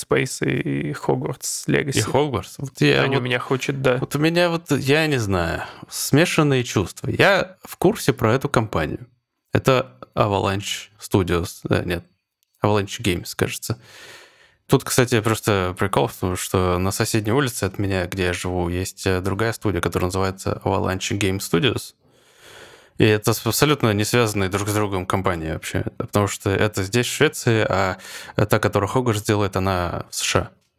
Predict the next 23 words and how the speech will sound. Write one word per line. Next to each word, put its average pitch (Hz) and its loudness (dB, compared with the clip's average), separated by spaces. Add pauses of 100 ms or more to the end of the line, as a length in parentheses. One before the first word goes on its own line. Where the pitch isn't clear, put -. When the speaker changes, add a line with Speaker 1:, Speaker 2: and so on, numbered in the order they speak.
(840)
Speaker 2:
А. - -4
Вот, 107 0
у - 4
меня 107 2
путаница 120 0
сначала - -2
возникла, - -8 (320)
но 95 0 (540)
разобрался. 107 0
Вот. 104 2
А 92 2
в 110 0
итоге 127 2
я 113 2
просто 120 0
посмотрел, 127 0
что - -2
они 82 0
делают. 85 0
Они 107 0
до 113 2
этого 131 2
делали, 107 0